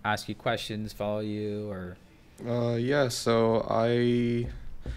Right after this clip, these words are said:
Speaker 2: suggest just reaching out over email, like, benjamin at goldenweb dot net, or through the site,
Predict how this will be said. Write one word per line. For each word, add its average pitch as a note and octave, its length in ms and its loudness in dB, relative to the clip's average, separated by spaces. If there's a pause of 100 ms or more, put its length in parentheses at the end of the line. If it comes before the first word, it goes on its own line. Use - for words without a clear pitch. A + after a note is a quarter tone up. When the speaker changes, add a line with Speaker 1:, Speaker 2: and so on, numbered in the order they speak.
(140)
Speaker 2:
suggest C#3+ 320 4
just C#3 180 0
reaching C3+ 260 2
out A#2+ 180 6
over A2 240 4
email, A#2+ 560 2
like, G#2 200 -4
benjamin G#2+ 540 4
at G#2+ 280 0
goldenweb G#2 560 0
dot G2+ 240 -2
net, A#2+ 520 0
or G#2 220 2
through G#2 220 -2
the G2+ 100 0
site, G#2+ 520 2